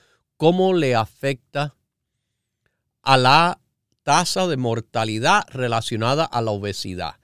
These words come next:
Y lo que encontró es que su riesgo de morir, mortalidad, aumenta en línea como va subiendo el índice de masa corporal,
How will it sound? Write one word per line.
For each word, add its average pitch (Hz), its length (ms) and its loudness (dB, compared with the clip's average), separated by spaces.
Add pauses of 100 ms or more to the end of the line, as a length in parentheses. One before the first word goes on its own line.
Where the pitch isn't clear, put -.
(280)
Y 175 120 0
lo 165 260 6
que 262 180 -2
encontró 247 1040 2
es 147 300 0
que 123 180 -4
su 117 300 -6
riesgo 160 680 0
de 139 200 0
morir, 120 920 0
mortalidad, 117 1200 2 (1160)
aumenta 240 800 6
en 180 280 4
línea 285 720 4
como 156 380 2
va 180 180 6
subiendo 196 960 -2 (160)
el 104 220 -4
índice 127 520 -2
de 110 140 -2
masa 107 420 -6
corporal, 98 1000 -6